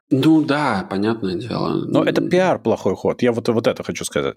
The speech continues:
Speaker 2: Если бы они еще не обещали до этого что-то, они вышли в такой, все в белом пальто, такие: «Мы не Twitter, мы нормальные». Все это сказали: «Вот, вот смотрите, вот Reddit действует как нормальные люди». Ч-, прошел месяц,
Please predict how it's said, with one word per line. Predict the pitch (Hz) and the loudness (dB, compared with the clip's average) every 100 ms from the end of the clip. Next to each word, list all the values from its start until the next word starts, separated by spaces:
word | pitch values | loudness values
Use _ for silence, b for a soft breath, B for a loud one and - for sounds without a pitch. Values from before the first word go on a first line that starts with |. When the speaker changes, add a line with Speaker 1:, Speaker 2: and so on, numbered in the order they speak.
| _ - | _ -4
Speaker 2:
Если | - | 0
бы | 170 | 2
они | 190 | 2
еще | 196 180 | 0 2
не | 180 | 2
обещали | 165 165 - 214 220 | 2 -2 0 2 2
до | 135 120 | 2 2
этого | 135 120 85 90 | 2 2 0 -2
что-то, | - 104 95 87 | -2 -2 2 2
они | 117 | 2
вышли | 113 180 - 160 | 2 2 2 0
в | - | 0
такой, | - 120 107 | -2 -2 -2
все | - 139 | 0 -2
в | 92 - | -2 -6
белом | 85 123 156 165 | 0 2 4 2
пальто, | 110 104 - 95 131 | 2 0 2 2 2
такие: | - 160 143 | 0 0 2
«Мы | 113 120 147 101 95 | 4 4 4 2 0
не | 101 | 0
Twitter, | 104 95 113 113 156 | 0 0 2 2 2
мы | 113 | 2
нормальные». | 101 98 98 95 147 190 - - - - - - - _ - _ | 2 2 0 2 0 0 -4 -12 -12 -12 -16 -18 -20 _ -20 _
Все | - 151 | -4 -2
это | 147 | -2
сказали: | - 135 120 110 | -2 0 2 2
«Вот, | 110 139 233 240 | 0 2 2 2
вот | 117 143 | -2 0
смотрите, | 135 135 214 147 | 2 2 2 0
вот | 120 | 2
Reddit | 113 180 196 | 2 2 2
действует | 101 120 147 131 120 | 2 0 2 0 0
как | - | -2
нормальные | 110 104 123 120 107 | 0 2 2 2 2
люди». | 110 76 | 2 -2
Ч-, | - - | -8 -4
прошел | 117 123 165 | -2 2 2
месяц, | 127 101 95 156 - | 2 0 0 -2 -4